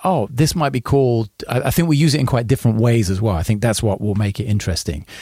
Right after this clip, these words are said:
is when you have two people using the same thing, but in different ways. I think we can bounce ideas off each other. Like, so I have a bunch of ideas of stuff to shoot with him.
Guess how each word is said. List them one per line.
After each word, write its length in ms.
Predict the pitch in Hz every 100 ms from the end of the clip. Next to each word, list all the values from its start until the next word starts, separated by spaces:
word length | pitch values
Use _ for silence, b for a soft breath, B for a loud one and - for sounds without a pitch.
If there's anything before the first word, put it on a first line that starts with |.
| B -
is 160 | 101
when 140 | 104 104
you 80 | 98
have 120 | 104
two 160 | -
people 240 | 113 113 107
using 280 | 101 95 101
the 60 |
same 240 | - 107 98
thing, 240 | 107 101
but 80 | 98
in 100 | 104
different 280 | 107 104 -
ways. 360 | 110 110 104 B B B -
I 160 | 113
think 220 | - 123
we 100 | 113
can 140 | 110 107
bounce 300 | 113 107 101
ideas 420 | 104 104 165 135
off 180 | 135 127
each 200 | 110 -
other. 540 | 110 107 104 104 104 -
Like, 200 | - 98 -
so 180 | - 110
I 160 | 160
have 180 | 156 143
a 40 |
bunch 240 | 107 113 107
of 80 | 104
ideas 540 | 92 101 95 90 - B B
of 120 | -
stuff 240 | - 107 90
to 80 | 90
shoot 260 | - 101
with 120 | 92 -
him. 240 | 101 135